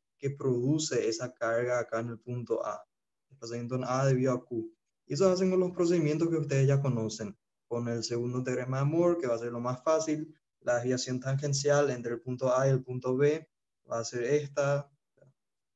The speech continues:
acá esta va a ser la desviación tangencial en el punto A y el, el punto B,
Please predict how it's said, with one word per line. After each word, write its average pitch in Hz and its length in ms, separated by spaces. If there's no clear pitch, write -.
acá 123 200
esta 117 220
va 117 80
a - 20
ser 120 160
la 120 120
desviación 123 380
tangencial 135 500
en 131 80
el 127 120
punto 127 240
A 120 460
y 135 120
el, 127 360
el 123 160
punto 143 320
B, 165 320